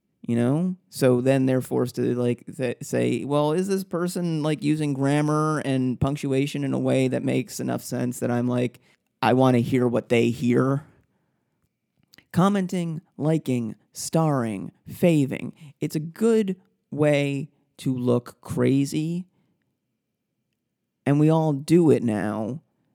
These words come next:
So now it's crazy not to do it.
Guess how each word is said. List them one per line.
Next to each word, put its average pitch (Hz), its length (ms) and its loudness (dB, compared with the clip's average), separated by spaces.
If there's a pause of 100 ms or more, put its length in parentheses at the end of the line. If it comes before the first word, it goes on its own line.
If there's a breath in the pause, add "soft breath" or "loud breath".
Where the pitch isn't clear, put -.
(1300)
So - 260 -2
now 139 460 4
it's - 120 -4
crazy 135 460 2
not 123 380 2
to 180 120 -2
do 170 260 0
it. 185 180 -4